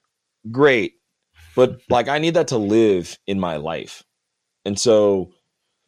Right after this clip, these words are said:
Speaker 1: I
Speaker 2: Yeah.
Speaker 1: think that, you know, those, those things are really important. I also wanna go back just briefly. I wanna circle back to this idea of expanding on
Speaker 2: Sure.
Speaker 1: culturally relevant, uh, uh, instruction.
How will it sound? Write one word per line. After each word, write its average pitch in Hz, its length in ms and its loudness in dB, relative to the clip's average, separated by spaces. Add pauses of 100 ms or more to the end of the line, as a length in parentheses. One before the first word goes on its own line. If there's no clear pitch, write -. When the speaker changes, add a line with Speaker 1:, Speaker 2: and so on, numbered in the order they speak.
(180)
Speaker 1:
I 107 60 2
Speaker 2:
Yeah. 110 80 -2
Speaker 1:
think 156 240 -2
that, 131 260 2
you 131 120 -6
know, 95 140 -2
those, 117 520 2
those 123 240 0
things 120 220 -6
are 107 60 0
really 101 180 0
important. 98 500 -6 (240)
I - 40 0
also 240 240 2
wanna 240 160 0
go 131 160 2
back 107 360 -2
just - 260 -6
briefly. 107 360 -2
I 98 40 -2
wanna 104 140 -6
circle - 340 -4
back 92 260 -4
to 98 60 -14
this 90 160 -8
idea 90 380 -4
of 82 100 -6
expanding 92 500 -8
on 175 100 -2
Speaker 2:
Sure. 95 60 -6
Speaker 1:
culturally 90 380 -4
relevant, 82 500 -6 (520)
uh, 82 360 -4
uh, 80 220 -8
instruction. 87 840 -6